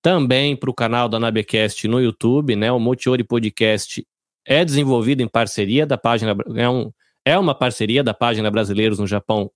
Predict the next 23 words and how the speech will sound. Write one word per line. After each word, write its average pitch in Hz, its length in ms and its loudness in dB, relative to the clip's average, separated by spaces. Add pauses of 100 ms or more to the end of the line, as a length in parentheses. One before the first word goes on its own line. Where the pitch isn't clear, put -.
com 151 260 2
a 135 60 2
Anabecast 117 560 -2
Podcasts 101 560 -2
e 107 40 -4
Multimídia. 135 680 0 (280)
A - 100 0
gente 127 200 -2
tem 170 240 2
também 123 340 0
o 117 60 2
apoio 117 320 0
do 110 80 -4
Projeto 101 540 -4
Tsuru 143 380 2 (260)
e 123 60 -2
a 117 40 4
gente 117 200 -4
tem 135 160 0
o - 20 4
apoio 123 420 0 (300)
do 113 140 -2
coletivo 123 680 0